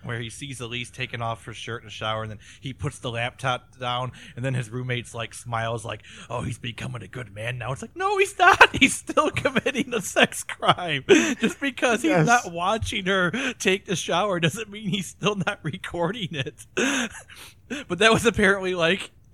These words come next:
Speaker 1: he's such a good man because he, he
Speaker 2: He doesn't wanna watch the one girl get undressed, but he's okay watching
Speaker 1: <laughs> It's like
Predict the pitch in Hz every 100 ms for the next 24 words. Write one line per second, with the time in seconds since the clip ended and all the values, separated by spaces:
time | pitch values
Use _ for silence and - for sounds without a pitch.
0 | 311 233 180 160 196 208 185 139 139 185
1 | 175 180 185 165 175 - 208 - 160 143
2 | - 151 151 143 147 147 131 120 117 -
3 | 113 101 139 139 110 104 107 135 127 117
4 | 120 135 - 143 139 127 135 - 151 143
5 | 131 - 135 127 113 - - - -